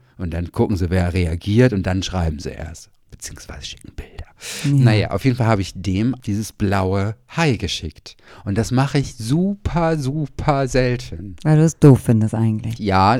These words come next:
Speaker 1: auch. Aber weil ich einfach mal das Gefühl habe, wenn nichts zurückkommt, dann hat, das ist so wie ein Korb kriegen.
Speaker 2: Ja.
Speaker 1: Ich mag ja Leute nicht ansprechen, anschreiben oder über-, ich bin ja eine schüchterne Maus, wie du weißt.
Speaker 2: Ja.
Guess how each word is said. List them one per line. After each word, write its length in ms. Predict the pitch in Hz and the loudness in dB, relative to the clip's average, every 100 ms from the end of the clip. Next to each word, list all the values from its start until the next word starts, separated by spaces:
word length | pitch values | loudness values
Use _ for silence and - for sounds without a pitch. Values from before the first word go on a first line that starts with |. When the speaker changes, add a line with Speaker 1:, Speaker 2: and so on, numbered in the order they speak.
| - | 2
Speaker 1:
auch. 440 | 98 120 226 - - - - - | 4 4 4 -2 -18 -20 -10 0
Aber 260 | 101 113 113 | 2 2 2
weil 140 | 117 | 0
ich 180 | 117 - | 0 0
einfach 300 | 92 101 131 | 0 0 -2
mal 120 | 120 | 0
das 140 | 110 104 | 0 -2
Gefühl 460 | - - - 101 98 | -4 -4 2 4 4
habe, 400 | 113 123 135 143 143 - - - | 2 0 0 -2 -6 -18 -20 -2
wenn 160 | 120 117 | 2 4
nichts 400 | 131 127 - - | 4 0 -8 -6
zurückkommt, 1160 | 123 - 196 - - 104 92 98 147 196 - - | -4 2 2 0 -4 2 4 4 4 0 -6 -8
dann 100 | 110 | -4
hat, 100 | 110 | -2
das 120 | 104 104 | -2 -4
ist 140 | 120 | -4
so 100 | 104 | -2
wie 60 | 107 | -2
ein 80 | 110 | -4
Korb 340 | 160 151 - | -4 -4 -4
kriegen. 580 | - 85 85 104 117 117 - | -8 -8 -8 -10 -14 -16 -4
Speaker 2:
Ja. 400 | 156 160 156 135 123 | 2 4 6 2 0
Speaker 1:
Ich 220 | 120 - 123 | -2 -2 0
mag 240 | 127 143 | 0 0
ja 100 | 127 | 0
Leute 280 | 123 127 120 | 2 0 -2
nicht 160 | 101 | -2
ansprechen, 840 | - 135 143 - 151 143 156 151 - | 0 0 0 -2 -2 0 -2 -2 0
anschreiben 960 | 123 139 - 127 127 131 127 127 123 - | 0 0 -2 0 0 2 0 0 -2 -2
oder 200 | 110 110 | 0 2
über-, 220 | 123 101 | 0 0
ich 120 | - | -2
bin 140 | 95 90 | -2 -2
ja 80 | 87 | -2
eine 100 | 82 | -4
schüchterne 420 | 95 - 90 87 | -6 -6 -6 -4
Maus, 360 | 117 127 - | -2 -4 -6
wie 60 | - | -10
du 80 | 92 | -10
weißt. 480 | 95 95 98 - - | -10 -10 -12 -12 -2
Speaker 2:
Ja. 400 | 160 175 170 143 | 2 4 4 2